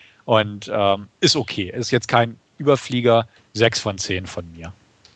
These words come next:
Und ja, Andreas, du hattest den ja schon gesehen.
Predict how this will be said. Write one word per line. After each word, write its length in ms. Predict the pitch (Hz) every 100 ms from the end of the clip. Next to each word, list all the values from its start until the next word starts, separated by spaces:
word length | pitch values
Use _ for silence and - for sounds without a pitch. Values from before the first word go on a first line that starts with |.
| _ _ _ _ _ _ - - - - - _ _ _ _
Und 260 | - 117 113
ja, 180 | 131 98
Andreas, 560 | 104 110 113 117 -
du 300 | - 113 110
hattest 340 | 104 98 92 -
den 120 | 90
ja 100 | 82
schon 240 | - 92
gesehen. 260 | 92 92 107